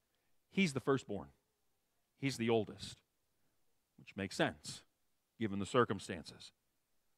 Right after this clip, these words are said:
But again, all this is Luke, very straightforward accounting of time came for her to give birth, and she gave birth. This is significant also because a little later on, after Luke and the first century,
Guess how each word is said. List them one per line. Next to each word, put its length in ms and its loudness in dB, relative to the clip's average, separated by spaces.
But 80 -8
again, 140 0
all 180 6
this 280 6
is 180 4
Luke, 360 4
very 300 0
straightforward 1120 4
accounting 760 0
of 380 4
time 180 2
came 180 -4
for 120 -4
her 60 0
to 40 -6
give 160 -2
birth, 240 -2
and 100 -14
she 120 -10
gave 240 -2
birth. 180 -10
This 200 2
is 100 2
significant 560 2
also 320 2
because 600 4
a 40 -20
little 140 -6
later 260 8
on, 320 10
after 720 8
Luke 460 6
and 260 4
the 60 2
first 280 0
century, 760 2